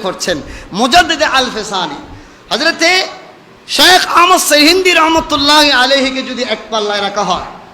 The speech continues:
বর্তমান যারা ঈসা আলাইহিস সাওয়াবের বিরোধিতা করে আমাদের চার দিনার ফাতিহা, চাল্লিশার ফাতিহা, বছরি ফাতিহাকে যারা বেদাত ফতোয়া দেয়, তাদের সবাইকে যদি আরেক পাল্লায় রাখা হয়, তাহলে মুজাদ্দিদ আল ফিসানির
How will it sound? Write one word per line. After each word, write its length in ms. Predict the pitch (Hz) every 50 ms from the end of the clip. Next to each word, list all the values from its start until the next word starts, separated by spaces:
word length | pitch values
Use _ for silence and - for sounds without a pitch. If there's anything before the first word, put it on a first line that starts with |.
| - - -
বর্তমান 500 | 185 214 214 - 233 233 233 240 233 233
যারা 180 | 233 240 247 240 226
ঈসা 240 | 233 214 - 247
আলাইহিস 260 | 233 240 240 220 220 -
সাওয়াবের 440 | 240 240 247 240 233 214 233 220
বিরোধিতা 400 | 196 220 214 240 247 233 220 226
করে 280 | 214 - 202 202 190 165 - - - - - -
আমাদের 340 | - 190 214 233 233 226 240 214 -
চার 160 | - 226 220 220 185
দিনার 260 | 208 226 226 226 214 220
ফাতিহা, 480 | - 226 226 226 226 220 208 208 185 147 - - - - - -
চাল্লিশার 460 | - 226 247 247 247 - - 277 269 254 269
ফাতিহা, 460 | 262 254 254 247 247 247 240 220 196 - 170
বছরি 320 | 226 240 240 269 285 285
ফাতিহাকে 500 | - 254 269 269 262 254 240 254 - 247
যারা 280 | 220 240 240 226 202 - - - - - - 147
বেদাত 260 | 165 180 208 220 220 220 -
ফতোয়া 360 | 214 208 - 208 196 185 185
দেয়, 180 | 180 185 170 143 - - - - - -
তাদের 220 | 180 175 175 214
সবাইকে 520 | 202 185 - - 175 185 214 220 214 214 220
যদি 180 | 202 208 190 - -
আরেক 220 | 180 185 185 185 185 -
পাল্লায় 280 | 185 185 185 190 185 180
রাখা 240 | 180 180 190 196
হয়, 300 | 170 175 185 208 254 311 - - - - - - -
তাহলে 440 | 202 196 220 233 240 240 226 202 156 - - - -
মুজাদ্দিদ 540 | 165 190 196 202 233 196 202 226 196 220 - -
আল 200 | 190 220 220 226
ফিসানির 520 | 208 226 - 220 247 247 247 247 240 226